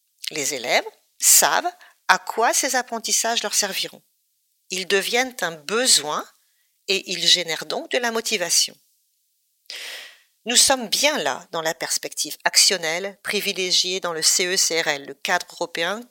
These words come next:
commun de référence pour les langues. Bien entendu, les projets doivent être réalistes et réalisables dans le cadre des horaires impartis à cette discipline. J'en cite quelques-uns.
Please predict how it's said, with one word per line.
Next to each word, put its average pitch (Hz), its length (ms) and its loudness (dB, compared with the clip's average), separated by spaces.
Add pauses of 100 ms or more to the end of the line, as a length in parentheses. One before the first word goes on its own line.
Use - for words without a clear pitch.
commun 202 380 -2
de 196 100 -4
référence 170 540 -4
pour - 160 -8
les 139 120 -8
langues. - 300 -18 (800)
Bien 226 220 2
entendu, 220 420 0 (800)
les 170 120 -4
projets 208 360 4
doivent 170 260 -2
être - 220 0 (100)
réalistes 190 640 2
et 180 100 -4
réalisables 170 720 -2 (180)
dans 165 140 -2
le 160 100 -2
cadre 175 360 -2
des 160 260 -4
horaires 185 360 -2
impartis 202 500 -2
à 190 60 -2
cette - 200 0
discipline. - 580 -2 (800)
J'en 254 220 4
cite - 260 6
quelques-uns. 214 560 0